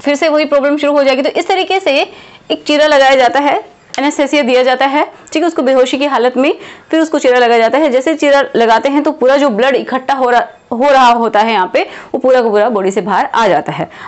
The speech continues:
आराम से अपने आप ही सब blood body से बाहर आ जाता है।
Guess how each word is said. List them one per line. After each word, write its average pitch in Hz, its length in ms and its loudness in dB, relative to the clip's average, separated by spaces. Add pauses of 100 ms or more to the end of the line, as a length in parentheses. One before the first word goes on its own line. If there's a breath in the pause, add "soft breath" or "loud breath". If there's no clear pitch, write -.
आराम 262 240 2
से 311 100 2
अपने 285 220 0
आप 262 240 2
ही 320 200 2 (240)
सब 254 280 -2 (120)
blood 247 300 0
body 220 200 2
से 226 120 -2
बाहर 214 300 0 (280 loud breath)
आ 226 100 0
जाता 160 260 -2
है। 175 160 -12